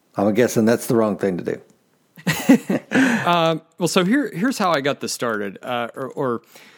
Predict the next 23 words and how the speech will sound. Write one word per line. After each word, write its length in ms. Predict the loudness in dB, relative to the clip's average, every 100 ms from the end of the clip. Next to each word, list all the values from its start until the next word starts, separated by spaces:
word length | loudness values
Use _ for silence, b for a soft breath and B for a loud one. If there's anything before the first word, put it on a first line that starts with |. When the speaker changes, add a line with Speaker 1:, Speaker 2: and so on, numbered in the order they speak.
| B B B B B _ _ _ _ -12
Speaker 2:
I, 140 | -10 -8
I'm 100 | -6
gonna 140 | -2 0
recommend 400 | -2 0 -2 0
another, 480 | 0 0 0 -2 -6
yet 380 | -4 -2 -2 -4
one 360 | -6 -4 -2
more 200 | -2 -2
book. 300 | -2 -2 -2
It's 160 | -6 -6
called 260 | -2 -2
The 140 | -2 -4
Art 220 | -2 0
of 140 | 0
Raising 320 | 0 -2 -2 -4
a 80 |
Puppy 520 | -6 -4 -6 -4 -4 -4
by 240 | -2 -2
the 100 | -2
Monks 460 | -4 -2 -4 -6 -8
of 260 | -8 -8
New 240 | -6 -4 -4
Skeet. 640 | -6 -6 -4 -4 -8 -18